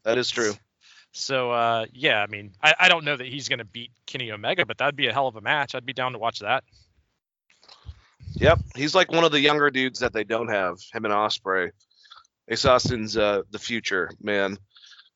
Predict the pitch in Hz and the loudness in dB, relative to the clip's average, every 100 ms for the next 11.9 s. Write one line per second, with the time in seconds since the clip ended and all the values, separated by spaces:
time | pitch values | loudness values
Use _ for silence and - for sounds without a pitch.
0 | - 135 170 165 151 160 - 170 165 170 | 2 6 8 6 4 2 4 2 2 2
1 | 151 156 175 160 143 131 120 147 156 131 | 4 4 4 2 4 4 2 -4 -6 -2
2 | 147 143 135 - 147 131 113 107 _ _ | 2 2 0 2 2 2 -2 -6 _ _
3 | _ _ _ _ _ _ _ _ _ _ | _ _ _ _ _ _ _ _ _ _
4 | - 123 131 160 180 - 185 185 185 175 | -4 2 4 4 4 2 -2 2 2 2
5 | 175 170 151 151 139 127 139 - 143 143 | 2 2 2 0 0 -4 -4 -2 -4 -2
6 | 151 143 143 147 131 127 143 160 123 113 | -2 0 0 0 -2 -2 0 2 0 -2
7 | 113 110 113 110 110 107 110 117 127 120 | -2 -2 0 -2 -4 -8 -4 -2 -2 -6
8 | 113 113 107 139 151 131 110 - 107 104 | -6 -6 0 4 4 4 0 -2 -2 0
9 | 104 - - _ - 139 143 156 160 151 | 0 0 -14 _ -2 4 6 6 6 2
10 | - 156 156 143 131 - 120 101 - 131 | 4 4 4 2 -4 -2 0 -2 0 2
11 | 151 - 143 147 156 135 120 107 | 2 2 4 6 6 4 2 2